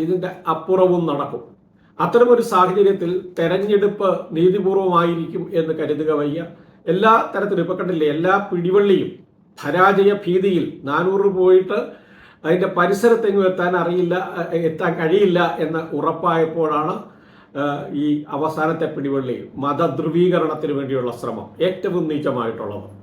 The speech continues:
മറ്റു മതങ്ങളെ, ഏഹ്, തങ്ങളുടെ ശത്രുക്കളാണെന്ന് വരുത്തി ഭൂരിപക്ഷ ഹിന്ദുക്കളെ, ഏഹ്, ഏഹ്, വോട്ട്, വോ-, വോട്ട് ബാങ്കുകളാക്കി വോട്ടിനു വേണ്ടി ശ്രമിച്ച്, അല്ല, അടിസ്ഥാന പ്രശ്നങ്ങളൊന്നും പറയാതെ അതിൽ നിന്നൊക്കെ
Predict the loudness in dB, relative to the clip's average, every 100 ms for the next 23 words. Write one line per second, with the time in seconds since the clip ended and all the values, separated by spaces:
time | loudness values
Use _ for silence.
0 | _ _ _ _ _ _ _ _ _ -4
1 | 2 2 2 2 2 2 0 -2 -6 -18
2 | -16 -10 -6 -4 -2 -2 -2 -6 -4 -4
3 | 0 0 0 0 -2 -2 -6 -4 -2 2
4 | 2 0 -2 -6 -6 -6 -4 -4 -2 -2
5 | -2 -10 -20 _ _ _ _ _ _ _
6 | -8 -4 -4 -6 -10 -10 -8 -10 -10 -8
7 | -8 -8 -2 0 0 -2 -2 -4 -2 -4
8 | -2 0 2 0 2 2 2 0 -4 -8
9 | -6 -4 -2 0 0 0 0 -2 -4 -4
10 | -4 -6 -6 -8 -4 0 0 2 0 0
11 | 0 0 -2 -4 -4 -2 0 -2 0 0
12 | 0 0 2 0 -2 -4 -4 -2 0 0
13 | -2 -2